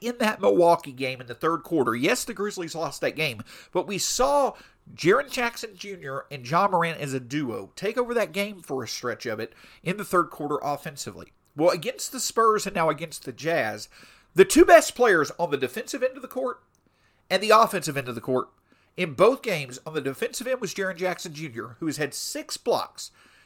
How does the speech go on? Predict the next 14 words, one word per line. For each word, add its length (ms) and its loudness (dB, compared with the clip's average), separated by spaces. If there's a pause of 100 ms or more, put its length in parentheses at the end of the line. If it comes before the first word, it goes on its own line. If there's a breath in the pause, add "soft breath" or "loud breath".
(120)
in 120 -4
the 40 -2
past 360 2
two 120 -6
games. 320 -6
He, 180 -6
he's, 240 -8
he's 340 -8
the 120 0
only, 220 2 (180)
he's 400 -4
a, 320 -4 (460 soft breath)
he, 560 -2 (240)
his 400 0